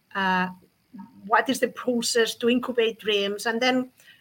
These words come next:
I guide people through an experiential practice called active dreaming.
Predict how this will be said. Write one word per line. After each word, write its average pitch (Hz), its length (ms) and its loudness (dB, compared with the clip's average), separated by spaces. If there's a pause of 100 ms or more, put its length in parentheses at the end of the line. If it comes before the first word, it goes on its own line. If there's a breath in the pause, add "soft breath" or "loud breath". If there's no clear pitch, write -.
I 233 100 4
guide 262 360 -2
people 247 400 2
through 226 260 -2
an 208 100 -2
experiential 220 680 -2
practice 214 580 -2
called 220 280 -2
active 220 380 -4
dreaming. 226 560 0